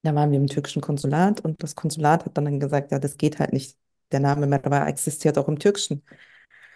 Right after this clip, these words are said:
Ja, dann habe ich gedacht, „Egal, dann werde ich halt nicht Deutsche. Muss ja was dran sein, ne? Wie, ich kenne das, das ist ja Nassib.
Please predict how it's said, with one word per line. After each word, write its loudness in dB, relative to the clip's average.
Ja, 6
dann 4
habe 8
ich -2
gedacht, -2
„Egal, 0
dann -2
werde 2
ich -6
halt 0
nicht -6
Deutsche. 0
Muss 8
ja 6
was 2
dran -2
sein, 2
ne? 2
Wie, -10
ich -20
kenne 0
das, 0
das 0
ist -6
ja 0
Nassib. -2